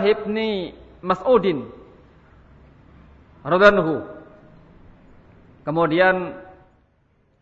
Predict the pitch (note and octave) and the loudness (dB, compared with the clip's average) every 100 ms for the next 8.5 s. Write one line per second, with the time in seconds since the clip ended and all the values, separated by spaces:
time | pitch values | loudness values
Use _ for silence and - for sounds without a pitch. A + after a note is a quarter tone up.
0 | _ _ D#3 E3+ F3 F3+ D#3+ F3 E3+ D#3+ | _ _ -16 -14 -14 -14 -10 -8 -8 -8
1 | E3 E3 D#3+ D#3+ D#3 E3+ F3+ F3 E3+ D3+ | -10 -10 -8 -8 -8 -10 -10 -12 -14 -12
2 | D3+ F3 F3+ E3+ D3+ C#3+ A2+ - _ _ | -10 -8 -10 -12 -14 -16 -20 -20 _ _
3 | _ _ _ _ _ _ _ _ _ C3 | _ _ _ _ _ _ _ _ _ -16
4 | D#3 F3+ - - - _ _ _ - C#3 | -10 -10 -12 -20 -20 _ _ _ -18 -18
5 | B2+ F3+ F3+ E3 C#3+ E3+ D#3 E3 E3 - | -14 -16 -14 -18 -14 -14 -14 -14 -16 -14
6 | F3 E3 D#3 D#3+ D3 G#3 C4+ - - _ | -16 -14 -14 -12 -10 -10 -10 -18 -20 _
7 | _ _ _ - D#3 D#3 E3+ F#3 F#3 - | _ _ _ -14 -10 -8 -8 -8 -8 -10
8 | F#3 F3+ F3 F3+ | -12 -8 -8 -8